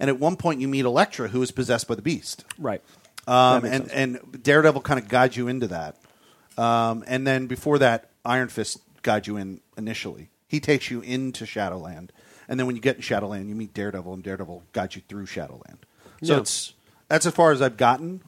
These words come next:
Speaker 1: uh, to the Shadowland portion. Um, but I continue. I'm gonna play for the rest of the week and probably beat the games at some point.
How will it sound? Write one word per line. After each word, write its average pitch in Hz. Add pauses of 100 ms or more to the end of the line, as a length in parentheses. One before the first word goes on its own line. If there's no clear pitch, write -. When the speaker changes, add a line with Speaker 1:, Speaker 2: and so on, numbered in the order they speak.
Speaker 1:
uh, 117
to 123
the 107
Shadowland 135
portion. 165 (380)
Um, 117
but 135
I 147
continue. 170
I'm 165
gonna 170
play 147
for 135
the 120
rest 120
of 113
the 107
week 110
and 101
probably 113
beat 104
the 104
games 98 (140)
at 117
some 107
point. 98